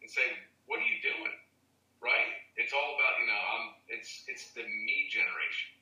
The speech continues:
right? New school is about me. Old school is about team. And that's what we're dealing with now. It's all about me. You know, like, look at me, right? Pitchers. You know, I saw it in some of these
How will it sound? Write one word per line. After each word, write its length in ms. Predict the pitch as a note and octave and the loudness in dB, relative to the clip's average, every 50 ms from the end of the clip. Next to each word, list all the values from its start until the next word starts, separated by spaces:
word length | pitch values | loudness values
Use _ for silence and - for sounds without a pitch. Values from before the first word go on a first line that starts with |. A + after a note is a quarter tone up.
| _ | _
right? 240 | - G2+ G2 - - - - C3 | -2 2 2 2 2 0 -2 -2
New 160 | D#3 E3 - | -2 0 0
school 480 | - - - D3+ C#3+ C#3+ C#3+ C#3 B2 A2+ | 0 -2 -2 -4 -6 -8 -6 -6 -8 -10
is 80 | G#2+ G#2+ | -10 -8
about 480 | G2+ A2 G#2 G#2 - - - - - | -6 -4 -2 -2 -2 -4 -6 -10 -12
me. 240 | _ - - - - - - A#2 | _ -4 -2 0 0 0 0 0
Old 160 | - - - - - | -2 -4 -4 -4 -6
school 320 | - - B2+ A#2+ A2+ A2 | -8 -8 -12 -12 -12 -14
is 80 | - - | -12 -6
about 320 | - - - - - - - - | -4 -2 -2 -2 -4 -8 -14 -10
team. 240 | - - - - - - - - _ _ _ _ _ _ _ _ _ _ _ - - | -8 -6 -4 -4 -6 -8 -10 -16 _ _ _ _ _ _ _ _ _ _ _ -2 0
And 80 | - | 0
that's 240 | - - - - - | 2 2 0 0 -4
what 160 | - - - | -8 -10 -12
we're 140 | - - - - | -16 -10 -8 -6
dealing 160 | - - - | -6 -6 -6
with 160 | - - - | -8 -8 -8
now. 160 | - - - | -10 -10 -10
It's 80 | - - | -10 -10
all 240 | - - F#2 - - | -10 -10 -10 -6 -2
about 320 | G2 G2 - - - - - - | -2 0 0 0 -4 -6 -8 -6
me. 240 | - - - - - - - - _ _ _ _ _ - | -4 -4 -4 -6 -8 -14 -20 -20 _ _ _ _ _ -6
You 80 | G2+ F#2 | -4 -4
know, 80 | - - F#2+ F#2+ _ _ | -6 -8 -12 -18 _ _
like, 160 | - - - - - - - - | -4 -4 -4 -4 -6 -6 -8 -8
look 160 | - - - | -8 -6 -8
at 80 | - - | -8 -4
me, 240 | - - - - - | -2 -2 -2 -2 -2
right? 160 | G2 - - - - - - _ _ _ _ _ _ _ _ _ _ _ - | -2 -2 -2 -2 -6 -12 -18 _ _ _ _ _ _ _ _ _ _ _ -2
Pitchers. 320 | D#3 - - - - - - - - - - | 0 0 0 0 0 -2 -4 -6 -8 -6 -2
You 160 | - - G2 - | 0 2 2 2
know, 120 | - - - - - G#3+ | 4 6 6 6 8 6
I 60 | - | 6
saw 320 | - - - - - - - | 4 4 2 2 2 0 0
it 60 | - | -2
in 0 | |
some 140 | - - - | -4 -4 -4
of 80 | - - | -4 -4
these 100 | - - | -4 -4